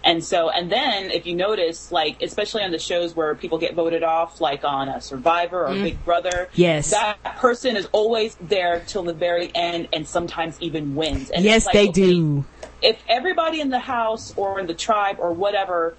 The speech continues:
Speaker 1: has already decided they hate this guy, then why the hell <laughs> does he keep making it to the end? And so at that point, I have to say, "Okay, d-, you can't tell me that, that some producer doesn't have his hand in the votes."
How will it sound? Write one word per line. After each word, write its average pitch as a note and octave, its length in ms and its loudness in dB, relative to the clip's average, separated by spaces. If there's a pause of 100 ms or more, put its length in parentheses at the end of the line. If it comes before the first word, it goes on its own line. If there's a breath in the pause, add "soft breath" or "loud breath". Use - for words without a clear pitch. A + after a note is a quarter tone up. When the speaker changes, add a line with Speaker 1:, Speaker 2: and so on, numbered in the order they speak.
(160)
Speaker 1:
has F3 160 0
already A#3+ 280 0
decided A3 420 0
they F#3+ 140 0
hate A3 340 -6
this F#3+ 180 -4
guy, D#3 460 0 (180 soft breath)
then F3 240 -2
why G#3 240 0
the D#4 160 0
hell B3 480 0
<laughs> A#3+ 320 -6
does C#4 160 0
he C4+ 120 0
keep - 340 -6
making A#3+ 400 -2
it G3+ 160 -8
to A#3 80 -2
the G3+ 180 -4
end? B3+ 160 -2
And G3 160 -8
so G3 240 -2 (340 loud breath)
at - 200 -2
that - 260 0
point, B3 200 0
I A3 40 -6
have G#3+ 100 -4
to - 60 -20
say, G3 160 -2
"Okay, F3 400 -4
d-, - 140 -8
you A3+ 100 -4
can't A#3 300 -4
tell G3 180 -4
me F3 100 -4
that, D#3 380 -2
that E3+ 240 2
some F3 160 -6
producer E3+ 380 -4
doesn't D3+ 240 -4
have D3+ 180 -2
his C#3+ 120 -8
hand C#3+ 280 -2
in C3+ 80 -4
the C#3 80 -4
votes." - 580 -8